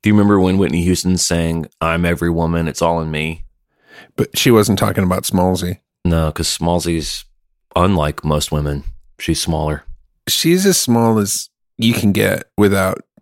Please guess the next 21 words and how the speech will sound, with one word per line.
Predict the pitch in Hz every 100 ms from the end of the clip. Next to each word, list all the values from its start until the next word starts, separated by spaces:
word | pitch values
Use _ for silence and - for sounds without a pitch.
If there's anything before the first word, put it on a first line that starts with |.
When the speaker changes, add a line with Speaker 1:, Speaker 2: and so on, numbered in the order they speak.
| _ _ _ _ _ _ _ _ -
Speaker 2:
not | 110 101 101 92
being | 98 92
a | 90
human | 98 90 87
being | 87 87 85
anymore. | 85 87 90 101
Like, | - 117
if, | 135 - -
if | 127
she | - 175
was, | 156 147
like, | 117
five | - 107 110 117
inches | 113 - 107
and | 101 98
f-, | - - - - - - - -
five | 123 113
and | 113
a |
half | 107 123
inches, | 120 135 135 -